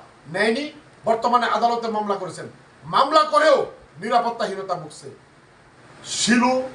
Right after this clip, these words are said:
ও তার সাঙ্গপাঙ্গরা তাকে মামলা উঠানোর জন্য প্রতিনিধি হুমকি দাবি দিচ্ছে। বর্তমানে এই পরিবারটি নিরাপত্তাহীনতা ভুগছে। কে দেবে তাদের নিরাপত্তা? কে দেবে হিন্দু সম্প্রদায়ের শান্তি?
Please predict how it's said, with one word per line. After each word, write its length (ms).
ও 100
তার 160
সাঙ্গপাঙ্গরা 840
তাকে 200
মামলা 340
উঠানোর 360
জন্য 200
প্রতিনিধি 440
হুমকি 260
দাবি 200
দিচ্ছে। 280
বর্তমানে 440
এই 160
পরিবারটি 600
নিরাপত্তাহীনতা 760
ভুগছে। 320
কে 120
দেবে 240
তাদের 300
নিরাপত্তা? 480
কে 120
দেবে 200
হিন্দু 260
সম্প্রদায়ের 640
শান্তি? 440